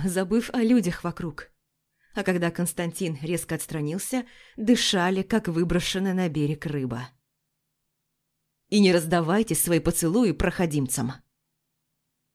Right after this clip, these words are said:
Он резко развернулся и за три шага скрылся на улице.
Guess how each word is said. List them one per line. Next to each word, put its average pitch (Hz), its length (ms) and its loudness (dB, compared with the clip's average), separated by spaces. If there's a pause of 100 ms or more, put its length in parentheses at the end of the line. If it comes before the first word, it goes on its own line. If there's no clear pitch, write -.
(340)
Он 214 160 6
резко 180 320 4
развернулся 160 680 -4 (220)
и 247 100 0
за 247 120 6
три 220 220 -2
шага 202 400 -2
скрылся 170 480 -4
на 160 140 -6
улице. 127 500 -6